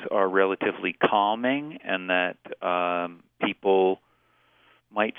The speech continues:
spend a fair amount of time looking at them, maybe even a lifetime if they happen to own one and have it on the wall. Um, I'm really interested in the effects of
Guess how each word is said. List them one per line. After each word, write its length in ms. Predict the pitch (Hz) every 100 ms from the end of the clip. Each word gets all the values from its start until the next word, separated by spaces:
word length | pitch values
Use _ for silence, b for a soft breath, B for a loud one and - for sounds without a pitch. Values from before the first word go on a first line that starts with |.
| -
spend 520 | - 107 104 101 95 -
a 240 | - 92 92 -
fair 220 | 117 110 107
amount 260 | 104 98
of 100 | 92
time 380 | - 104 98 95
looking 420 | 95 104 - 117
at 220 | 110 113 -
them, 400 | 123 123 123 120
maybe 640 | 104 98 98 101 104 101 104
even 180 | 101 101
a 80 | 98
lifetime 800 | 104 131 - - 87 78 78 - _
if 80 | - _
they 160 | 92 87
happen 280 | 92 92
to 80 | 90
own 300 | 92 104 107
one 220 | 92 82
and 100 | 82
have 200 | 85 92
it 80 | 87
on 160 | 87 87
the 80 | 82
wall. 480 | 85 87 90 110 - b b b b _
Um, 440 | 101 90 87 87 85 _ _ _ _ _ -
I'm 140 | 135 135
really 240 | 180 160
interested 840 | 131 131 123 117 113 - 120 113 104 -
in 500 | 101 90 90 87 85 _ _ _ _ _ _ -
the 140 | 101
effects 420 | 95 - 113 - -
of 120 | 123